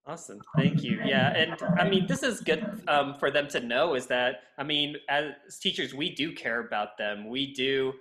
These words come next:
love them. And, um, and I think that they know that even though they might not admit it. And, and just like we said, we miss you guys,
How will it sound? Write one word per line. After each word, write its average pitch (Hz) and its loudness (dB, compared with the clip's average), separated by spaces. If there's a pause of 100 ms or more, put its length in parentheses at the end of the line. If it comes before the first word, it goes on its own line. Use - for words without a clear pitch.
(120)
love 120 -4
them. 98 -6 (380)
And, 143 0
um, 135 0
and 233 2
I 294 4
think 302 -2
that 151 0
they 139 2
know 117 -2
that 117 0
even 117 -6
though 107 -4
they 110 -4
might 107 -8
not 104 -6
admit 104 -6
it. 151 -2 (380)
And, 180 0 (320)
and 165 0
just 190 2
like 180 2
we 160 -6
said, 127 0
we 165 -2
miss 147 -2
you 156 -4
guys, 151 2